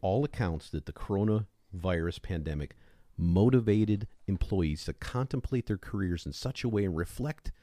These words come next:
on the hours away from their family and envision this entirely new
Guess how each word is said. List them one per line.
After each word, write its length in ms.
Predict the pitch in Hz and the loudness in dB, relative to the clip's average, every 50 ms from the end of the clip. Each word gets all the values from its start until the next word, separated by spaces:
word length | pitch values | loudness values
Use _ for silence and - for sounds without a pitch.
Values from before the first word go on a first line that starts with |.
| _ _ _ _ _ _ _ _ _ - | _ _ _ _ _ _ _ _ _ -4
on 140 | - 120 117 | -2 0 0
the 120 | 120 - - | 0 -2 -4
hours 420 | 120 120 123 135 135 131 131 123 | -4 -2 0 2 4 4 4 4
away 180 | 127 117 120 113 | 2 2 2 2
from 180 | 107 - 110 104 | 2 2 0 2
their 100 | 101 92 | 0 0
family 420 | - - 95 90 90 85 82 80 | 0 0 0 0 0 0 -2 -2
and 100 | 80 82 | -2 -2
envision 500 | 85 85 82 95 117 123 123 110 117 101 | -4 -4 -4 -2 -2 -2 -2 -2 -2 -4
this 180 | 92 87 - - | -4 -4 -2 -4
entirely 640 | 87 80 - - - - 135 135 131 127 117 107 | -4 -4 -4 -6 -4 -2 0 0 2 2 2 0
new 600 | 98 95 98 107 123 143 135 101 82 76 78 80 | 2 2 4 4 6 6 6 4 2 0 -2 -6